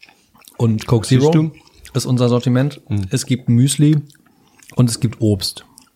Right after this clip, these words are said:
Speaker 2: Okay. Alles umsonst.
Speaker 1: Das ist alles umsonst.
Speaker 2: Ist okay. Und im neuen, ähm, in dem neuen,
Speaker 1: <laughs>
Speaker 2: im
Speaker 1: Kinderriegel
Speaker 2: neuen,
Speaker 1: aber nicht.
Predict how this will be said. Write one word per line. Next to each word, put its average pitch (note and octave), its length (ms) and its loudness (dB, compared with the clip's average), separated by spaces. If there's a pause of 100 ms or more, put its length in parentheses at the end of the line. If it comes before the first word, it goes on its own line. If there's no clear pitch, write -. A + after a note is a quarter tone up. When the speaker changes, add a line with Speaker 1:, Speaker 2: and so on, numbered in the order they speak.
(720)
Speaker 2:
Okay. C3 300 -2 (420)
Alles B2+ 260 -2
umsonst. F#2 540 -4 (500)
Speaker 1:
Das A#2+ 160 2
ist B2 100 0
alles A2+ 240 -2
umsonst. G#2+ 380 -4 (680)
Speaker 2:
Ist D3+ 140 -4
okay. F#2 260 -4 (960)
Und C#3 100 4
im D#3 140 2
neuen, B2+ 260 2
ähm, G#2+ 320 2 (180)
in B2+ 120 4
dem C3 100 2
neuen, A#2+ 200 2
Speaker 1:
<laughs> - 500 -4
Speaker 2:
im A#2+ 160 2
Speaker 1:
Kinderriegel A#2 40 4
Speaker 2:
neuen, A2+ 340 0
Speaker 1:
aber B2+ 160 -2
nicht. A2+ 280 -8